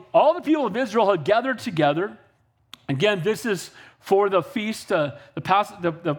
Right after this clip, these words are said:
Feast of Tabernacles, the seventh month. And so they've gathered together, and this is the time, we, we talked about this last time,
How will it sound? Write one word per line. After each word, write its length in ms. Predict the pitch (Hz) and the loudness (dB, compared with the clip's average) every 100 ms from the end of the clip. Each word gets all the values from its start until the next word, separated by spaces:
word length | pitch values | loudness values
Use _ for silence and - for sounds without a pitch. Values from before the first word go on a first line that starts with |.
| - _ _ | -8 _ _
Feast 220 | 208 214 | -6 -2
of 100 | 185 | -4
Tabernacles, 880 | - 202 220 196 151 156 208 196 - - | 0 0 0 0 0 0 -2 -4 -8 -16
the 80 | 123 | -8
seventh 420 | - 151 202 185 | -2 -2 -2 -4
month. 340 | 156 196 - _ _ _ _ _ | -4 -4 -12 _ _ _ _ _
And 180 | 185 196 | -2 0
so 120 | 240 | 0
they've 200 | 214 175 | 2 0
gathered 380 | 185 226 277 277 | 0 0 0 -2
together, 420 | 285 190 185 208 | -2 2 2 2
and 120 | 165 | -2
this 200 | 175 196 | -2 -4
is 120 | 277 240 | -6 -8
the 100 | 247 | -8
time, 360 | 214 214 220 | -2 -2 -2
we, 160 | 202 180 | -4 -6
we 120 | 175 | -4
talked 220 | 196 202 | -2 -2
about 180 | 202 202 | 0 -2
this 160 | 208 202 | -4 -2
last 260 | 170 165 | 0 0
time, 180 | 196 185 | -2 -2